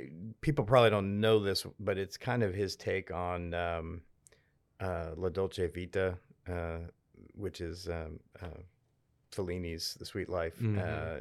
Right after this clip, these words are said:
Speaker 1: it's, it's very much his, his L A version of La Dolce Vita. If you were to, if you were to watch La Dolce Vita and then watch L A Story, it is very much him serenading L A. He, he obviously loves L A, but also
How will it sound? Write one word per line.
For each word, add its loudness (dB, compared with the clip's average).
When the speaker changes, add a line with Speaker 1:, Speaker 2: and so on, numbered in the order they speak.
Speaker 1:
it's, -8
it's -10
very 0
much -4
his, -4
his -8
L 2
A 2
version -4
of -6
La -2
Dolce -4
Vita. -4
If 4
you 8
were 8
to, 10
if 0
you 6
were 8
to 12
watch 12
La 8
Dolce 8
Vita 2
and 0
then 0
watch 0
L 0
A -2
Story, -2
it -2
is -6
very 4
much 2
him 0
serenading 4
L 0
A. 0
He, -2
he -2
obviously 2
loves 0
L 0
A, 0
but -4
also -2